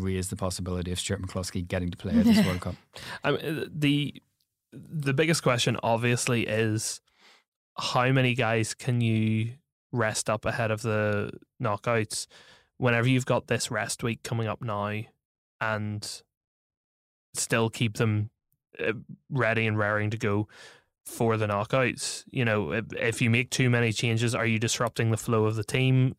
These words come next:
Speaker 3: given that you have a week off now? If you don't make enough changes, are you flogging the guys having played four pool games? So that,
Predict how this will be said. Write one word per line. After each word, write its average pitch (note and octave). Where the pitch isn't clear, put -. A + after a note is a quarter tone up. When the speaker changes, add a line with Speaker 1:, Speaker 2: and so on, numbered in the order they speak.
Speaker 3:
given A#2+
that B2
you A#2
have A#2
a A#2+
week A#2+
off A#2+
now? A#2+
If A2+
you G#2+
don't A#2+
make B2
enough B2
changes, A#2+
are A2
you G#2
flogging A#2+
the B2
guys A#2
having G#2+
played G#2+
four G#2+
pool A2+
games? B2
So -
that, B2